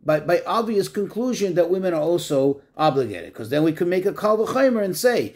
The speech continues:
if children are obligated, if children are ever obligated, then certainly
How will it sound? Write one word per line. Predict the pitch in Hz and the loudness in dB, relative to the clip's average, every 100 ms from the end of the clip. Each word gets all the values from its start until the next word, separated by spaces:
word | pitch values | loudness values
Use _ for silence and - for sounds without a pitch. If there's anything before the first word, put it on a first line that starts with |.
| - | -18
if | - - - | -14 -14 -10
children | - 202 302 349 285 | 4 6 6 4 2
are | |
obligated, | 202 165 147 127 123 147 | 2 0 -2 -2 -2 -2
if | 147 | -4
children | - 180 165 139 | -2 -2 0 0
are | |
ever | 127 | 4
obligated, | 240 196 156 160 160 | 4 4 2 2 2
then | 151 | 0
certainly | 143 185 185 - 151 147 151 | -4 -4 -4 -2 0 0 -2